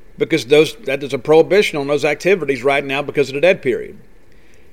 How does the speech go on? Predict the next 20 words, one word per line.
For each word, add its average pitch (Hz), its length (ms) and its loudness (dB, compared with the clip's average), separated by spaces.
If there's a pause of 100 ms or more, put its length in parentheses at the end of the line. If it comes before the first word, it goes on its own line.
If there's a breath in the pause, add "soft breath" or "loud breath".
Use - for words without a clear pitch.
(340 soft breath)
But 160 220 4
anybody 208 560 4
that 160 100 -4
thought 165 240 2
we 156 80 2
were 160 80 0
just 156 160 -2
gonna 143 160 0
coast 165 360 2
on 151 100 -4
into 139 160 -4
signing 208 420 -4
day 139 180 4
without 135 240 2
any 127 120 -4
drama 147 340 -6
is 127 80 -8
kinda 139 200 -6
kidding 190 260 0
themselves. - 560 -6